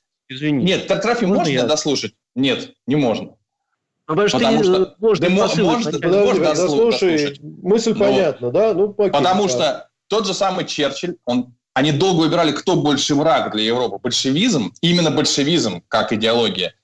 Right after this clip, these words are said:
Speaker 2: или нацизм. И попытались нас столкнуть, столкнули, и в последний момент, когда уже поняли, кто проигрывает, выиграли сторону. Понимаешь, да? Мы стали чужими для них. Именно в тот момент. До этого мы не были чужими. А сейчас, кстати,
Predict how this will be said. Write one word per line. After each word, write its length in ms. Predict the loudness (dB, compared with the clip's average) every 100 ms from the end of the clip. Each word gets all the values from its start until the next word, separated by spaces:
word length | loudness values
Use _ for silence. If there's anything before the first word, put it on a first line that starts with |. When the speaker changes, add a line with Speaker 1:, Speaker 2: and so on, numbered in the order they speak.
| _ -2
Speaker 2:
или 600 | 2 2 2 0 -2 -12 -6
нацизм. 600 | -2 0 0 0 -2 -10 _ _ -4
И 80 | -2
попытались 520 | -2 0 2 2 0
нас 160 | -2 0
столкнуть, 600 | -2 0 0 0 0 -4
столкнули, 840 | -4 0 0 0 -2 0 0 -2 -6 -8
и 60 | -4
в 60 |
последний 380 | -2 0 0 2
момент, 400 | 0 0 -2 -2
когда 340 | -2 0 2
уже 180 | 2 0
поняли, 300 | 0 0 0
кто 100 | -2
проигрывает, 400 | 0 0 0 -2 -4
выиграли 440 | -4 0 0 0
сторону. 460 | 0 2 2 0 -8 -20 _ -2
Понимаешь, 360 | 0 2 2
да? 120 | 0
Мы 140 | 0 -2
стали 260 | 0 0
чужими 360 | 0 0 0 0
для 180 | 0 -2
них. 160 | -4 -8 -2
Именно 220 | 0 0
в 40 |
тот 180 | 0 0
момент. 220 | 2 2
До 80 | 2
этого 240 | 2 2 0
мы 80 |
не 100 | 2
были 160 | 0 -2
чужими. 320 | -4 -6 -8 -12 -20 _ -2
А 100 | 0
сейчас, 380 | 0 0 0 0
кстати, 540 | -2 0 0 -2 -10